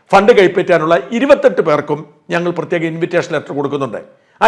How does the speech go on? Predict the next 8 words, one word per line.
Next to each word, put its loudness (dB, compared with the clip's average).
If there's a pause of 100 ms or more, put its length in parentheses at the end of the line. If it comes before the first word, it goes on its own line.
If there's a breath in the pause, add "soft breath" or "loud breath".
ഇരുപത്തെട്ട് 2
പേ-, 0
പേരും 0 (580 soft breath)
അവരേതെങ്കിലും 6
വാഹനത്തിൽ 2 (440)
ഈ 4 (120)
പണം 2
കൈപ്പറ്റാൻ -2